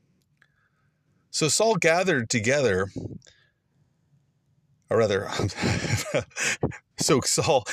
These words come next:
gathered the people together and numbered them in Telaim,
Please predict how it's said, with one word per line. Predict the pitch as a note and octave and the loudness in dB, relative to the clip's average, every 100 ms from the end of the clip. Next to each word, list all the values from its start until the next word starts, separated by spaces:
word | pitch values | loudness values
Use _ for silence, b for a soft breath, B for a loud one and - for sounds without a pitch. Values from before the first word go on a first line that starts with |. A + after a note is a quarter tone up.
| B - | B -6
gathered | G#2+ C#3+ G3 C3+ G2 F#2+ G2+ | 0 2 2 2 0 0 0
the | G2 | 0
people | A#2+ F3+ G#2 F2+ | 2 0 2 0
together | - F2 E2 F2 A#2+ - B B - | 0 0 2 0 -4 -6 B B -2
and | C3+ C3+ | 0 2
numbered | D#3 E3+ A#2+ G2+ | 2 2 0 0
them | G2+ F#2+ F#2+ | -2 -2 -2
in | G#2+ F#2+ | -2 -2
Telaim, | A#2 G2 G2 G2 F2+ D#2+ | 2 2 4 2 -2 -4